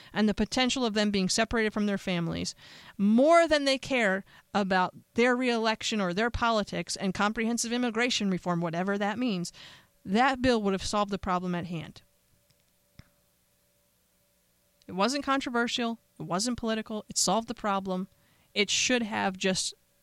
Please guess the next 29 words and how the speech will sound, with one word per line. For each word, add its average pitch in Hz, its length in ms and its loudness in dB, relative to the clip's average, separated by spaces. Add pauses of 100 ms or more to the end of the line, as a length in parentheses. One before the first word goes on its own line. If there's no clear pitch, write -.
(260)
sailed 220 600 0
through. - 300 -8 (1900)
But 196 140 2
instead, 294 360 2
Democrats 240 500 0
were 202 100 -2
like, 185 160 0 (420)
"No, 262 180 0
thanks. - 460 -6 (400)
We 262 160 -4
don't 254 260 0
actually, 190 520 -2
you 185 60 -4
know, 160 120 -6
care 170 220 -4
about 175 220 -8
the - 80 -16
children. 180 600 -4
We, 202 280 2 (300)
<laughs> - 320 -20
we 233 200 2
want 226 300 4
what 214 140 2
we 208 180 2
want 226 260 4
when 202 200 4
we 190 120 4
want 233 320 4
it. 180 180 -2